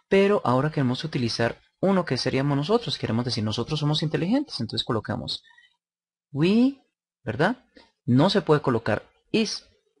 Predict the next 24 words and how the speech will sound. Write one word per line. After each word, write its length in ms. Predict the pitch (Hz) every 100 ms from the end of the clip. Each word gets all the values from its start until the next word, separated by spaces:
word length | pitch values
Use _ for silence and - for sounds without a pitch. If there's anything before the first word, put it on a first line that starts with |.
| _ _ -
¿cierto? 320 | 151 156 -
¿Por 280 | - 113 117
qué 140 | 156
no 80 | 156
se 120 | 156
puede 180 | 156 160
poner 320 | 160 156 170
is? 180 | 208 - - - -
Porque 420 | 190 196 - 214 -
no 400 | 127 139 180 196
estamos 640 | 139 - 135 147 160 156
hablando 520 | 113 110 123 143 151 131
de 240 | 110 110
estos 300 | 117 - -
personajes. 760 | - - - 214 185 127 - _ - - - -
Entonces 460 | 123 - 117 139
tenemos 260 | 151 117 113
que 120 | 127
decir 200 | - 104 -
we 440 | 127 185 247 277 _ _ _ _ _
y 180 | 180 202
tenemos 680 | - 110 104 123 165 - - _ _ _ _
are. 380 | - 156 143 - _ _ _ _ _ _ _ _ _
We 560 | - 151 170 185 208 _